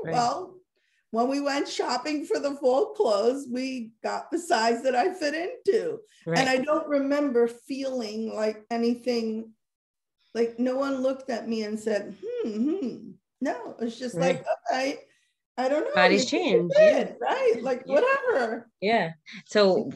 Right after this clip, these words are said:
Speaker 1: does it happen in your practice though, that, like, you need to address that with, w-, like we've said, you're a play therapist? Does it happen that you would have to, like,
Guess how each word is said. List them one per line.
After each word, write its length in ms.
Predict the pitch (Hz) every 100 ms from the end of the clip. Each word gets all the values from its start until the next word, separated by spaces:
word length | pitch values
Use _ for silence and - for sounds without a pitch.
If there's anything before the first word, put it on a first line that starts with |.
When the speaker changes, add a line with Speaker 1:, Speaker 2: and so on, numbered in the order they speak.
| -
Speaker 1:
does 220 | 190 180
it 80 | 185
happen 400 | 170 170 180 170
in 200 | - 156
your 140 | 151
practice 440 | 147 143 131 175 165
though, 160 | 214 208
that, 200 | 160 135
like, 260 | 143 139
you 80 | 143
need 140 | 143 139
to 60 | 131
address 340 | 127 127 -
that 140 | 131
with, 120 | 127 143 -
w-, 340 | 120 - 156
like 260 | - 147 139 -
we've 200 | 147 143
said, 240 | 147 131
you're 180 | 135 127
a 80 | 127
play 180 | 185
therapist? 440 | 190 131 123 135 -
Does 160 | 135
it 100 | 135
happen 300 | 135 135 139
that 120 | 131 -
you 120 | 127
would 100 | 131
have 180 | 131 -
to, 100 | 131
like, 180 | 127